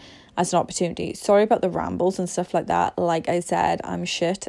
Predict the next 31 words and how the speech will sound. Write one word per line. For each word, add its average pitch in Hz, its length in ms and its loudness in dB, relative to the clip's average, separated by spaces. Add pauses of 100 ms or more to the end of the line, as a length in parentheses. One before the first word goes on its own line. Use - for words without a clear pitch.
(120)
at 170 280 2
money 175 240 -4
management, 175 640 -2
so 160 320 4
I - 180 4
wouldn't, 180 540 2 (560)
I 233 60 8
wouldn't 262 300 4
use 208 400 0
me 381 360 2
as 190 160 0
a 170 80 0
perfect 190 400 0
example 180 640 0
of 185 140 0
what 175 280 2
to - 100 -6
do. 220 340 4
Um, 180 280 2
there 196 180 4
is 196 180 0
one 202 200 4
girl 185 320 4
I 180 140 0
follow 175 340 2
on 175 140 0
Instagram. 190 520 -2
Her 202 100 -4
name's 170 320 -4
Katie 180 300 -2
Saves. 175 580 -2